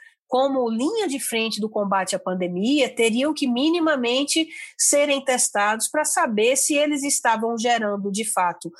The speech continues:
a prestação do serviço com segurança ou se eram potenciais retransmissores do vírus e replicadores sem ao menos saberem. Então, nas primeiras visitas, muito rapidamente percebemos a questão de diferença da quantidade que tava disponível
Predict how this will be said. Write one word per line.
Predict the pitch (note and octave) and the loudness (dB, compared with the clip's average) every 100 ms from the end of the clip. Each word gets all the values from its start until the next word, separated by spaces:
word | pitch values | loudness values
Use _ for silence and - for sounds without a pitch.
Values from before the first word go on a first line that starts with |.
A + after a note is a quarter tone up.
| - - | -12 -6
a | G3 | -2
prestação | A3+ A3 A3 G#3 - B3 | 0 0 0 0 0 0
do | C4+ | 0
serviço | - D4 C4+ A3 - | 0 0 0 -2 -2
com | - | 0
segurança | C#4 - A3+ C4 A#3+ A3+ C#4 - E4 | 0 0 0 0 0 0 0 -2 0
ou | G4+ | 0
se | G4+ - | 0 2
eram | D4 C#4 E4 E4+ | 2 2 0 0
potenciais | D#4+ D#4 F4 F4 C4+ B3 D#4 D#4+ - - - | -2 -2 -4 -2 0 2 0 -2 -6 -14 -8
retransmissores | A3+ E4 F#4 F#4+ F#4+ D4+ E4 - G#3 A3 C4+ E4+ - - - - | 0 0 0 -2 -2 0 0 2 2 2 2 0 -2 -6 -16 -2
do | C#4+ F4 | 0 0
vírus | A3 B3 D4 F4+ - - - | 0 0 2 0 -2 -4 -2
e | C4 | 0
replicadores | A#3+ B3 A#3 A3 - A#3 A3+ C#4 - | 2 0 -2 -2 0 0 0 0 0
sem | F4 F#4 | 0 0
ao | E4+ C#4 | 0 0
menos | A3 A#3+ C#4 | 0 -2 -2
saberem. | - G4 A#3 F3 F3 | -2 -2 -2 -2 -4
Então, | G3+ C4+ D#4 E4 - - - | -4 -2 -2 -4 -14 -20 -4
nas | G#3+ C4 D4 E4+ - | 0 2 2 2 0
primeiras | E4 D4+ D4 D4+ B3+ | 0 2 2 0 -2
visitas, | B3+ B3 C4 C4+ C4 - - _ - | -4 -4 -2 -2 -2 -4 -10 _ -6
muito | A3 D4+ F#4 E4 | -2 0 0 0
rapidamente | D4+ D4+ B3+ A#3+ B3+ - | 0 0 -2 -2 -4 -4
percebemos | C4+ B3+ B3 G#3+ A#3 B3+ | -4 -2 -2 0 -2 0
a | B3+ | -2
questão | B3+ A#3 - B3 B3+ | -2 -2 -2 -2 -2
de | A#3 G3 | -2 -2
diferença | B3+ E4 E4 C4+ A3 A#3 A#3+ C4+ | 0 0 2 2 2 0 0 0
da | A#3 A3+ | 0 -2
quantidade | B3 A#3+ A3+ G3+ G#3 A#3 C#4 D4 | -2 -4 -2 0 2 2 0 -2
que | D4 | -4
tava | C4 A#3+ A#3 | 0 0 0
disponível | A3+ - A3+ G#3 G3+ B3 C#4 D4 D4+ | -2 -2 -2 -2 -2 0 2 2 0